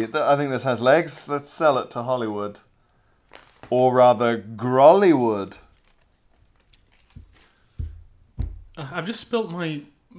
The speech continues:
Speaker 2: b-, a drop of my drink on my phone, my phone screen, and it's like, I've got, I've got no absorbent paper here, but I've got so ma-, many envelopes, <laughs> and I've tried to wipe it with an envelope, and it just,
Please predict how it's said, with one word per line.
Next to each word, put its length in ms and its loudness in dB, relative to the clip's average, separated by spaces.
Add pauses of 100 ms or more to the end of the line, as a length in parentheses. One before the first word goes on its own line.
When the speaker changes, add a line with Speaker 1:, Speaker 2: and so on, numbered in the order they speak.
(100)
Speaker 2:
b-, 120 -4
a 80 -6
drop 300 -6
of 80 -10
my 120 -4
drink 320 -8
on 60 -10
my 100 -10
phone, 360 -8 (240)
my 200 -10
phone 300 -8
screen, 520 -14 (100)
and 180 -4
it's 100 -8
like, 300 -8
I've 160 -10
got, 320 -2
I've 160 -12
got 420 -8
no 220 -6
absorbent 500 0
paper 240 -6
here, 140 -10
but 100 -8
I've 160 -8
got 240 0
so 360 -2
ma-, 340 -6
many 560 -4
envelopes, 800 -6 (300)
<laughs> 300 -20
and 140 -4
I've 100 -2
tried 220 -4
to 60 -2
wipe 340 0
it 80 -2
with 180 2
an 120 0
envelope, 600 -4
and 200 -4
it 80 -4
just, 360 -6